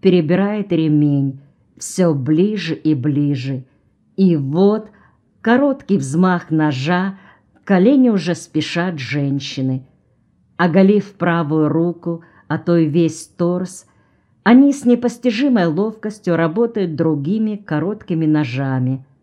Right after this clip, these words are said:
Растут вороха окровавленных шкур, целые штабеля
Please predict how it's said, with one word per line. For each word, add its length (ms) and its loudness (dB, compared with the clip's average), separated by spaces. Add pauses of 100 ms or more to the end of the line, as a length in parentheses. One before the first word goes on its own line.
(580)
Растут 720 -2
вороха 560 -2
окровавленных 960 -4
шкур, 580 -6 (680)
целые 600 0
штабеля 720 -2